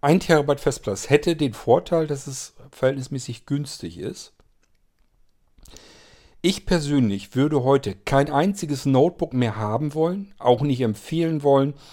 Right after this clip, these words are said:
was zumindest das Hauptsystem auf einer alten, herkömmlichen Festplatte hat.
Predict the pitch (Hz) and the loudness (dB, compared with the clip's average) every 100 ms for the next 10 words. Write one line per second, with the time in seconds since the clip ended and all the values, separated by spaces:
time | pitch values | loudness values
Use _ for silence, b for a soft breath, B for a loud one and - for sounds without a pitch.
0 | B B B - 123 - - 117 143 147 | B B B 2 2 2 -2 0 0 -4
1 | - 107 - 156 - 131 - - 127 131 | -6 -8 -2 -2 0 -8 -8 -6 -6 -6
2 | 120 - - 113 110 - 110 113 107 107 | -10 -8 -8 -6 -6 -6 -6 -6 -6 -6
3 | 107 107 104 101 - 104 101 - - - | -6 -8 -8 -10 -10 -10 -10 -10 -12 -14
4 | - 58 - | -14 -18 -20